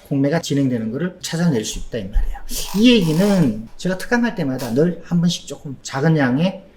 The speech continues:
예, 얘기를 했었어요. 그래서 여러분 이걸 따라하는지 안 하는지 잘 모르겠어요. 어쨌든 저는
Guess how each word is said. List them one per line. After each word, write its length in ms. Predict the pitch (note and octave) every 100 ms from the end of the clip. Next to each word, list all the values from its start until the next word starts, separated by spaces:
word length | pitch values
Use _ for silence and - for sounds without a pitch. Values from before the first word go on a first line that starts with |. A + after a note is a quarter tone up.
| _ C3
예, 140 | A2+
얘기를 300 | A#2 C3 D3+
했었어요. 600 | C3 G#3+ G#3+ - G2+ A#2 - -
그래서 180 | - B2+
여러분 220 | E3+ F3
이걸 300 | C#3 B3+ E3+
따라하는지 440 | F#3+ G#3 A3+ A3+
안 100 | D#3+
하는지 260 | B2+ C3+ A#2+
잘 240 | - A#2 A2+
모르겠어요. 580 | F#2 G2 G2+ - - -
어쨌든 380 | F3 A#3 B3+ A3
저는 380 | C3+ C3+ G3